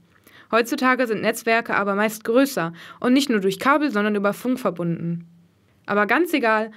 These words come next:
ob wir von einem kleinen lan-Netzwerk, Ihrem W lan zu Hause oder dem gesamten Internet sprechen,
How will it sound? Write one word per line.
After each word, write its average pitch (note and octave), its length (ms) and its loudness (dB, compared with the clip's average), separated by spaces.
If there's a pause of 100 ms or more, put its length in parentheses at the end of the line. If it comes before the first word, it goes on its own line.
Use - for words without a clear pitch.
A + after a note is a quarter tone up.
(120)
ob G#3+ 160 -2
wir G3 80 -4
von G3 160 -6
einem F3 180 -2
kleinen G#3+ 380 -2
lan-Netzwerk, B3+ 760 0 (300)
Ihrem G3 300 0
W G#3+ 140 4
lan A3 200 2
zu G#3 240 -6
Hause C4 540 2
oder A3+ 220 4
dem G#3 160 -2
gesamten A3 420 0
Internet F#3 400 0
sprechen, E3+ 580 -4